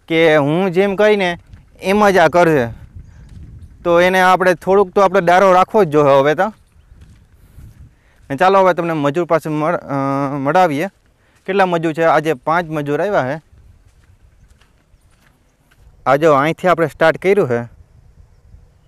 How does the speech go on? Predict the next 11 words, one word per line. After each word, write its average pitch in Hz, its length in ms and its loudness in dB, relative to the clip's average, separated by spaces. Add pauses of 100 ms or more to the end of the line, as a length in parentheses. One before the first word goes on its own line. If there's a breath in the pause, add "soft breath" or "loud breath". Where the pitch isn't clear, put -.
(920)
વાયગોમાંથી 139 680 -2
આપણે 139 240 -2
start 143 320 -2
ક-, 160 200 -2
કરેલું 151 460 -2
હે, 120 60 -2
આપણે 120 300 0
જે 123 140 -6
માંડવી 127 360 -6
વેવી 156 200 -6
ત્યાંથી, 120 400 -8